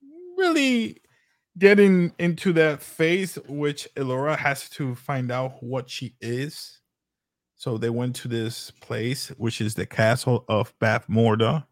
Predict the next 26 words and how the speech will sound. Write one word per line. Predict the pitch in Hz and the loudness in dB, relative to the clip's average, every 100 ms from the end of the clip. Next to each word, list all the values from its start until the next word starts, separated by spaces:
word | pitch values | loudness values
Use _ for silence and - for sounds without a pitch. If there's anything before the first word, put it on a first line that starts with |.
| _ _ _ _ _ _ _ _ _ _ _ _ _ _ | _ _ _ _ _ _ _ _ _ _ _ _ _ _
in | 170 175 | 4 8
the | 170 | 8
place | 127 175 165 | 8 8 8
that | 160 160 | 6 8
he | 170 | 6
didn't | 160 156 | 6 4
wanna | 151 151 | 2 2
go. | 151 175 143 - - - _ _ _ | 4 2 0 -8 -20 -20 _ _ _
So | _ 95 73 _ _ _ _ | _ -10 -10 _ _ _ _
they | 104 | -4
end | 127 131 | 0 2
up | 127 131 | 2 2
there. | 214 - - _ _ _ _ _ _ _ _ | -4 -4 -14 _ _ _ _ _ _ _ _
Tried | - 135 127 | 0 0 0
to | 131 | -4
find | - 123 | -4 -4
a | 120 | -6
cure | - 131 | -2 -2
for, | 123 - 113 107 98 92 78 62 - | -2 -2 -2 -2 -4 -6 -8 -10 -14
uh, | - - - - _ _ _ | -18 -20 -20 -20 _ _ _
freak | 135 117 | -12 -12
me, | 110 113 | -14 -14
I | |
forgot | 117 - 110 113 | -12 -8 -8 -8
his | 110 - | -10 -8
name. | 107 101 | -6 -6